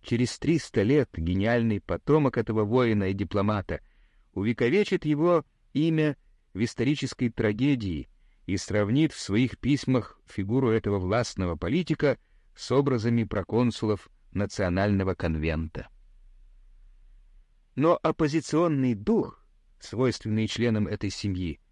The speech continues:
подчас отбрасывал их в сторону от передовых движений времени.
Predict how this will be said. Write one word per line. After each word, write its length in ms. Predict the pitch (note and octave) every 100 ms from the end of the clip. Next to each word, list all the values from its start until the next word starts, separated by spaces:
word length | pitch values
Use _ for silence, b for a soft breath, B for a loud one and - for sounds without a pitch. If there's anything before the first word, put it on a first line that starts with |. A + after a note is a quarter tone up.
| _ _ _ _ -
подчас 480 | A#2 - A3+ A3+
отбрасывал 600 | F#3+ C#3 D3+ G3+ - F3+
их 120 | F3+ -
в 60 |
сторону 540 | - - G3+ E3+ B2+ A#2+
от 160 | G2+
передовых 480 | - A2+ A2 A2 G#2+
движений 480 | G2+ G#2+ G#2 F#2+ F#2
времени. 500 | F#2+ F2 C#2+ - -